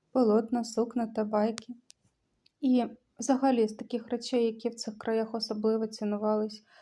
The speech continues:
і на які завжди був попит. <clears throat> Я розпродав їх з добрим зиском.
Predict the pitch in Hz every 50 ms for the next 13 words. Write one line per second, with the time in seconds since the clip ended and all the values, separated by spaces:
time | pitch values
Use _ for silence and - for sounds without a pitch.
0 | _ _ _ 311 254 254 254 240 233 233 - 233 226 - 214 214 214 - - 233
1 | 220 214 220 214 214 220 - 226 220 220 - 233 220 - - _ _ _ _ _
2 | _ _ _ _ _ _ _ _ _ _ - 359 359 320 262 - - - - -
3 | - _ _ _ _ _ _ - 339 294 - - - - - - - _ _ _
4 | - - 359 277 214 - - - - _ _ _ _ _ _ _ _ _ _ _
5 | _ _ _ _ _ - - 226 240 262 277 294 294 - - - 240 247 247 262
6 | 240 240 247 240 - - 208 214 214 - 262 262 262 254 254 185 185 185 - -
7 | - -